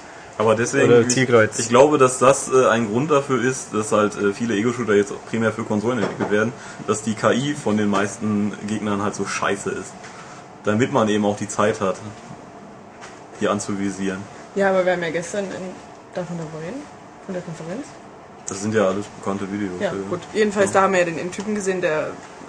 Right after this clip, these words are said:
Speaker 3: hat ja auch super schnell anvisiert.
Speaker 1: Ja,
Speaker 3: Also,
Speaker 1: aber da hatten wir,
Speaker 3: ja,
Speaker 1: der hat
Speaker 3: gut,
Speaker 1: es ja,
Speaker 3: der
Speaker 1: der
Speaker 3: macht
Speaker 1: wusste,
Speaker 3: natürlich
Speaker 1: wo
Speaker 3: sein
Speaker 1: die
Speaker 3: ganzes
Speaker 1: Leute
Speaker 3: Leben lang nichts
Speaker 1: herkommen.
Speaker 3: anderes, aber
Speaker 1: Der wusste ja auch, wo die Leute auftauchen.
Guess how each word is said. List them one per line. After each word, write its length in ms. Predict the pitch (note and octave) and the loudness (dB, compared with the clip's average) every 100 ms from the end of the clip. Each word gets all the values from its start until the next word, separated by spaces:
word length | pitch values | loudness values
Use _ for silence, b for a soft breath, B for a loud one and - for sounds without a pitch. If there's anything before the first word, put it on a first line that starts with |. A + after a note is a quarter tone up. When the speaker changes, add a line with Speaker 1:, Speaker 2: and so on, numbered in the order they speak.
| - | -12
Speaker 3:
hat 120 | F3 | -4
ja 80 | F3 | -4
auch 80 | F3+ | -4
super 300 | F#3+ G3+ F3+ | -8 -6 -6
schnell 180 | D3+ D3+ - | -6 -10 -10
anvisiert. 440 | E3 E3+ - - - | -10 -12 -12 -14 -2
Speaker 1:
Ja, 160 | A2 A#2+ | 6 8
Speaker 3:
Also, 160 | A2 A2 | 10 8
Speaker 1:
aber 120 | G#2+ | 8
da 120 | A2 | 8
hatten 140 | A2+ A2+ | 6 6
wir, 320 | A2 G#2+ G#2+ | 4 4 6
Speaker 3:
ja, 100 | G#2+ | 6
Speaker 1:
der 80 | A2 | 8
hat 80 | A#2 | 6
Speaker 3:
gut, 80 | A#2 | 6
Speaker 1:
es 100 | A2 | 4
ja, 120 | A2+ | 8
Speaker 3:
der 260 | A2 G#2 - - - | 10 10 4 -4 0
Speaker 1:
der 100 | A2 A2 | 0 6
Speaker 3:
macht 180 | B2+ - | 6 8
Speaker 1:
wusste, 40 | A3 | 4
Speaker 3:
natürlich 180 | A2 | 6
Speaker 1:
wo 20 | A#2 | 6
Speaker 3:
sein 80 | A#2 | 8
Speaker 1:
die 40 | |
Speaker 3:
ganzes 180 | A#2 A2+ | 6 8
Speaker 1:
Leute 160 | A2+ A#2 | 8 8
Speaker 3:
Leben 120 | A2 | 8
lang 180 | A2+ A#2 | 6 6
nichts 100 | A2 | 4
Speaker 1:
herkommen. 220 | G#2 F#3+ | 4 4
Speaker 3:
anderes, 460 | B3 A#3 A3 A3+ | 2 0 0 0
aber 340 | - F3+ F3 E3+ | 0 0 0 2
Speaker 1:
Der 180 | G#2+ A2 | 2 2
wusste 240 | A#2 G#2+ | -2 2
ja 80 | G2 | 4
auch, 160 | G2+ G2 | 4 2
wo 160 | G2+ F#2+ | 0 0
die 180 | G2 | 0
Leute 260 | G2 F#2+ G2 | 0 0 0
auftauchen. 520 | F#2 F#2+ - E2 E2+ | -4 -4 -6 -6 -8